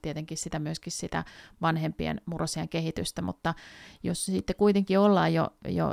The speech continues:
lähellä kuudentoista vuoden ikää, niin kyllähän se lähetekin on, on tarpeen, että semmoinen harvinainen asia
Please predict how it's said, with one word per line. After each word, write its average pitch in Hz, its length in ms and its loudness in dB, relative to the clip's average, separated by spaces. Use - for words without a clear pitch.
lähellä 175 320 2
kuudentoista 165 580 -2
vuoden 156 260 -2
ikää, 160 260 -2
niin 156 120 -4
kyllähän 151 360 -4
se 160 180 -4
lähetekin 170 520 -2
on, 156 300 -2
on 160 160 -2
tarpeen, 165 520 0
että 160 200 -6
semmoinen 160 240 -2
harvinainen 165 640 4
asia 143 420 -2